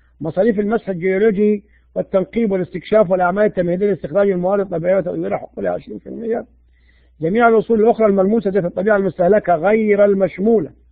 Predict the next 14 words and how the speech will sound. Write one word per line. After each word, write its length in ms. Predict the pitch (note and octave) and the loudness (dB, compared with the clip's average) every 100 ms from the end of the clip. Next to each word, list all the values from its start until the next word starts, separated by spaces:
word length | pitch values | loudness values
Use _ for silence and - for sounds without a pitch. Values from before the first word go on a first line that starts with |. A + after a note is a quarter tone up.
| _ _ _ _ _ - | _ _ _ _ _ -6
بالمجموعات، 720 | D#3+ F#3 F3+ F#3+ F#3+ G#3+ G#3+ | -2 0 2 2 2 0 0
بالمجموعات 580 | E3+ F3 E3 F#3 G3+ G3+ | -2 0 0 0 -2 -2
السابقة 600 | F#3 F3+ F3 G#3 G#3 G3 _ _ _ _ _ _ | -4 -2 0 2 2 2 _ _ _ _ _ _
كالأساس 540 | G#3 G#3+ G3 G3 G#3+ F#3+ | 2 2 2 2 2 2
والطائرات 580 | F3+ F3+ F#3 G3+ G#3+ | -2 -2 2 2 2
والسفن 400 | F#3+ - A3+ F#3+ | -2 -2 -2 0
والشهرة 360 | F3+ - G#3 F#3+ | -2 2 2 2
عشرة 280 | G3 - F#3+ | 0 0 -4
في 120 | D#3+ | -4
المية. 220 | C#3+ G#2+ _ - | -6 -8 _ -6
تمام. 340 | G3+ G3 B2 _ _ _ _ _ _ _ _ _ _ _ _ _ _ _ _ _ _ | -2 -2 -2 _ _ _ _ _ _ _ _ _ _ _ _ _ _ _ _ _ _
دول 180 | F3 B3 C#4 B3+ | 4 6 6 4
حضرات 460 | A#3+ A#3 C4+ C4+ | 4 6 6 4
النسب. 440 | B3+ A#3+ G3+ B2 | 2 4 4 0